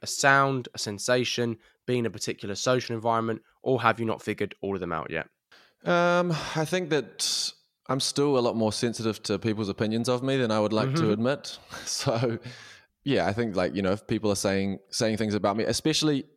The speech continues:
Speaker 2: you know, if, if it's with good friends, then that's a completely different thing because I really, I don't have a hard time believing that they wanna help me. But if it's with people that I don't know so well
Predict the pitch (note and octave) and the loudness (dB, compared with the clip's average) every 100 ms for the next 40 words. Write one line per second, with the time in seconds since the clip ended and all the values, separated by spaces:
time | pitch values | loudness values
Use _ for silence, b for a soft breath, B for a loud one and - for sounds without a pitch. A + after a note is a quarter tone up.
0 | _ _ - A#2 G2 B2 - C#3+ C3 A2+ | _ _ -2 2 2 2 0 0 0 -2
1 | A2+ A#2 G#2 - A#2+ D#3 D#3 G#2+ G2+ G2+ | 0 -2 -2 0 0 0 -2 0 2 2
2 | F#2 - G#2 G2 F#2+ G2 F#2+ B2 C#3 G#2 | 0 -2 0 0 0 -2 -2 0 0 -2
3 | F#2 F#2 F#2+ F2+ F#2 G2+ F#2+ F#2 F2+ F2+ | 0 2 2 0 0 0 0 0 0 0
4 | F#2+ F#2 F#2+ G2 F#2+ F2+ F#2 F#2 F2+ G2 | -2 0 0 2 0 0 0 2 0 0
5 | A#2+ C#3 B B B B B B _ A#2 | 0 -4 B B B B B B _ 2
6 | B2 B2+ D3 C#3+ D3+ C#3 B2 A2 A2+ G#2+ | 2 0 -2 0 0 2 2 4 2 2
7 | G#2+ A2 B2 A#2+ B2 C3+ C#3 | 2 2 0 2 2 2 -2